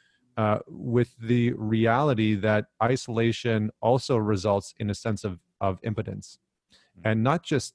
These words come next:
Speaker 1: not just a sense of sexual impotence, while that can often happen, but a, uh, an emotional impotence, a, a spiritual impotence and emptiness that, that is really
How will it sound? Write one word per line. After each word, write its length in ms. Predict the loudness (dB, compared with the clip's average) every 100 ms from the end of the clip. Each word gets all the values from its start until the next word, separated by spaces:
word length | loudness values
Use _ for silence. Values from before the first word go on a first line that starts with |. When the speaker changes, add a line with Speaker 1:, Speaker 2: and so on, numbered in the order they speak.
| _
Speaker 1:
not 160 | -4 -2
just 160 | -4
a 40 | -4
sense 260 | -4 -4
of 80 | -6
sexual 420 | -2 -2 0 -2
impotence, 500 | -2 -4 -4 -6 -6
while 240 | 0 2 2
that 180 | 0 -2
can 100 | -4
often 380 | -2 -2 -4 -4
happen, 500 | -2 -2 -4 -10 -12 _ _ -2
but 160 | 0
a, 160 | 0 -2 -4
uh, 180 | -4 -4 -4
an 140 | -2
emotional 640 | 0 2 2 2 -2 -4
impotence, 560 | -4 -6 -6 -8 -10 -10 -4
a, 340 | -2 -2 -4 -6
a 160 | -6
spiritual 1040 | -6 -10 -2 0 2 0 -2 -4 -2 -4 -8 -6
impotence 640 | -6 -4 -8 -8 -16 -12
and 180 | -8 -6
emptiness 720 | -4 -4 -6 -10 -12 -16 -20 _ _ _ -6
that, 340 | 0 2 2 -2
that 220 | -2 0
is 200 | -2 -6 -10
really 540 | -2 6 8 8